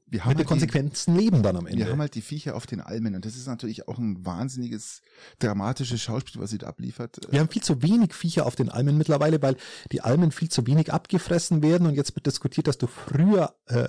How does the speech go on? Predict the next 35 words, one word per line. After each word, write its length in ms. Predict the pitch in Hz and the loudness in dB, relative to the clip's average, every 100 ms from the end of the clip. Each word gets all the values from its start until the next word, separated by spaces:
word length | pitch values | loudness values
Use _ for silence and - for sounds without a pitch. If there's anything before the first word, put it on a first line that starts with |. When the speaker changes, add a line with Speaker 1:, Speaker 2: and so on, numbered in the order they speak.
| - | -2
Speaker 2:
auftreibst 640 | - 147 - 175 160 151 - | 0 0 0 0 2 0 -2
und 120 | 120 | -2
später 400 | - 139 - - | 0 0 0 -4
abtreibst, 580 | 143 - 143 151 - - - - _ | -6 -4 -2 -2 -6 -16 -20 -20 _
damit 340 | - 117 139 - | 0 2 0 0
du, 120 | 135 | 0
damit 240 | 123 131 | 0 0
es 120 | 143 - | -2 -4
wieder 140 | 117 | -4
abgefressen 560 | 165 - 131 139 - 139 | -4 -4 -2 -2 0 0
wird 100 | 120 | 0
und 100 | 139 | -2
du 60 | |
mehr 300 | 117 127 160 | 0 0 0
Tiere 480 | - - 180 160 - 131 | -2 0 2 2 -2 -2
wieder 360 | 123 127 113 | 2 2 2
auf 160 | 120 123 | 0 -2
die 120 | 117 | -4
Almen 260 | 104 120 139 | -2 -2 -2
bekommst, 380 | 139 139 143 - - | -2 -4 -4 -8 -12
damit 200 | - 135 | -4 -2
es 100 | 147 | 0
wieder 140 | 151 131 | 0 2
vernünftig 400 | 135 135 - - | 0 -2 -4 -2
bewirtschaftet 540 | 117 143 - - 147 | 0 0 0 -2 0
wird. 120 | 170 - - _ _ _ _ - | -2 -4 -20 _ _ _ _ -4
Darf 180 | 139 156 | -4 0
in 100 | 143 | 2
dem 160 | 156 | 2
Zug, 220 | 156 170 - | 0 -2 -2
bevor 260 | 123 143 | 0 2
du 80 | 135 | 2
noch 120 | 135 | 0
konterst, 500 | - 143 147 143 - | -2 -4 -2 -4 -4
sagen, 340 | - 127 135 | 0 0 2